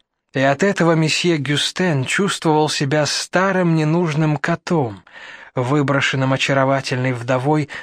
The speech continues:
на помойку. Наверное, именно обида подвигла его на уговоры Анечки Извозовой перейти к нему.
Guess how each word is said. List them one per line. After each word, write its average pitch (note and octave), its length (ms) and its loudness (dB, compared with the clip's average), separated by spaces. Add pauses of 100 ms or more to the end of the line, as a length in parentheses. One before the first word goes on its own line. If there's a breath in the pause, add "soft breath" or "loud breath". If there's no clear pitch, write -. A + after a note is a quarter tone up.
на C#3+ 200 2
помойку. C#3+ 720 -2 (1120 soft breath)
Наверное, A3 520 4
именно G#3+ 480 4
обида F3+ 680 2
подвигла C#3+ 580 0
его C#3 300 2
на C#3+ 160 2
уговоры C#3+ 600 2
Анечки D3 560 0
Извозовой C#3 680 0
перейти C3+ 500 0
к D#3 140 -4
нему. C#3+ 320 0